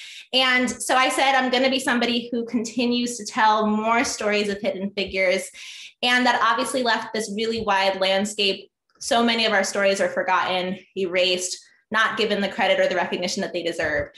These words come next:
So I thought, "How many different layers of erasure can I address with one project? How many different things can I blow up in that way?" And so, of course, the civil rights movement came to mind. It's such an important moment in history that we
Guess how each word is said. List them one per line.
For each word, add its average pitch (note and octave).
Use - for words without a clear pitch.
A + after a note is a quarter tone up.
So C4+
I B3+
thought, C#4+
"How D4
many D#4
different C4+
layers G#3
of G3+
erasure G3
can G3
I F3+
address F3+
with F3+
one F#3
project? D#3+
How A3
many A#3
different A3+
things G3+
can G#3
I F3
blow F#3
up E3+
in F3
that D3
way?" D3
And C#4+
so, D4+
of F4
course, F#4
the G#4
civil D#4
rights A#3
movement A#3
came G#3+
to G#3+
mind. F3
It's G#3
such C#4
an E4+
important C#4
moment G#3
in G3
history G3
that F3+
we F#3